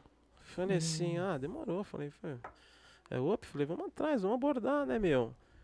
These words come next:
Speaker 1: Falei, "Não, fica aí tranquilo aí que a gente já vai ver isso daí, meu. Daqui a pouco eu volto aí, mas fica aí que eu já vou resolver isso." <laughs>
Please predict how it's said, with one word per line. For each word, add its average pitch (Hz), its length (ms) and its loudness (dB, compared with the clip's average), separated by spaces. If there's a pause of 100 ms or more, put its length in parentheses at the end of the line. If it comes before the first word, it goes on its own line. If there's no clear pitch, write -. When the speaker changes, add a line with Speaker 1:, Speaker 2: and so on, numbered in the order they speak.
(100)
Speaker 1:
Falei, 254 160 10
"Não, 135 140 6
fica 254 300 2
aí 262 60 6
tranquilo 202 480 4
aí 180 140 4
que 233 180 0
a 226 60 6
gente 220 200 2
já 226 100 6
vai 226 120 6
ver 226 160 4
isso - 160 2
daí, 156 260 8
meu. 110 240 2 (220)
Daqui - 120 -6
a 127 40 -6
pouco 180 240 0
eu 226 60 8
volto 196 380 4
aí, - 100 -2
mas 208 160 -10
fica 202 240 2
aí 247 160 2
que - 100 -8
eu 226 200 -4 (640)
já 196 80 2
vou 190 300 6
resolver 175 440 6
isso." - 160 -2 (580)
<laughs> - 240 0